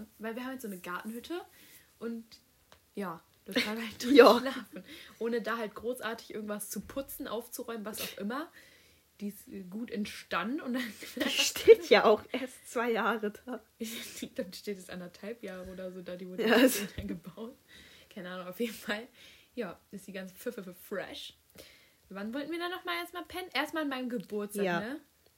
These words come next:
Speaker 2: Da
Speaker 1: Oder
Speaker 2: wurden wir
Speaker 1: vorher schon mal?
Speaker 2: überstimmt.
Speaker 1: Oder vorher
Speaker 2: Weiß ich
Speaker 1: nochmal?
Speaker 2: nicht.
Speaker 1: Nee, okay. An meinem Geburtstag einmal. Okay, ich hatte erst einmal Geburtstag, wo <laughs> die Hütte da stand, glaub ich. Oder? Ja, auf jeden Fall halt an meinem Geburtstag letztes Jahr haben sie gesagt,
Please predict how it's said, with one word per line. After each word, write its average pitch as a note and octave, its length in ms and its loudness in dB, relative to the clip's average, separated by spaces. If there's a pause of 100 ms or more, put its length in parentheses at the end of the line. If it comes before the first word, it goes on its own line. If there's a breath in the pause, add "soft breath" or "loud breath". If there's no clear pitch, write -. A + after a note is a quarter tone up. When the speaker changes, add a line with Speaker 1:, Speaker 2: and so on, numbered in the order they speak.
Speaker 2:
Da G#3 60 -6
Speaker 1:
Oder G#3 160 2
Speaker 2:
wurden A3 200 4
wir G#3+ 140 8
Speaker 1:
vorher G3+ 120 2
schon E4+ 160 -2
mal? F4 100 0
Speaker 2:
überstimmt. F3+ 360 -2 (880 loud breath)
Speaker 1:
Oder G#3 180 -6
vorher C4 380 -6
Speaker 2:
Weiß D4 200 -4
ich - 80 -8
Speaker 1:
nochmal? F4 180 -8
Speaker 2:
nicht. - 160 -16 (320)
Speaker 1:
Nee, G3 260 -10
okay. F#3 340 -10 (520 soft breath)
An G#3+ 120 -4
meinem A#3+ 160 -4
Geburtstag G#3+ 540 -6
einmal. F3+ 340 -10 (600)
Okay, G#3+ 160 -8
ich G3+ 120 -8
hatte F#3+ 420 -8
erst F#3 200 -12
einmal F3+ 280 -6
Geburtstag, F#3+ 460 -10 (120)
wo F#3+ 80 -10
<laughs> F#3 360 -6
die G#3 140 -2
Hütte A3 300 -8
da A3+ 100 -6
stand, - 320 -10
glaub A3+ 260 -10
ich. C#4+ 180 -16 (600 loud breath)
Oder? G3 220 -12 (140)
Ja, C#3 80 -10
auf - 160 -14
jeden C4 120 -2
Fall C4+ 260 -4
halt G3+ 160 -8
an F3+ 60 -8
meinem F3 160 -8
Geburtstag A#3+ 320 -10
letztes C#4 260 -8
Jahr D4+ 140 -8 (800 soft breath)
haben B3 120 -6
sie G#3+ 120 -8
gesagt, F#3 580 -12